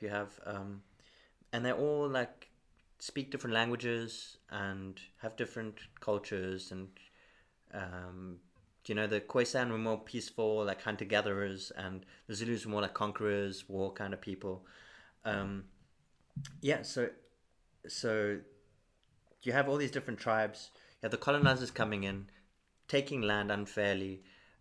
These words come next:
and then you have apartheid in South Africa, where, um, a government is formed that, uh, separates from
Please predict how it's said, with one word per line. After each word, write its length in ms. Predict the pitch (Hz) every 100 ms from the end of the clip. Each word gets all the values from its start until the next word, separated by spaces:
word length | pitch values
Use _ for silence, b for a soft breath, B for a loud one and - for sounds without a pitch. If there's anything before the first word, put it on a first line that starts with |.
| -
and 500 | 104 101 101 101 -
then 160 | - 110
you 80 | 110
have 140 | 107
apartheid 680 | 104 - 113 - 71 - -
in 60 | 92
South 160 | 92
Africa, 480 | 92 - 87 - 62 -
where, 440 | 98 95 92 92 B B B B
um, 600 | - 95 92 90 90 90 90 _ B B B B B -
a 80 | 107
government 340 | 117 123 120
is 120 | -
formed 380 | - 120 117 113
that, 360 | 110 104 - - - _ _ -
uh, 520 | 101 98 95 95 95
separates 500 | - 127 123 120 113
from 440 | - 110 104 101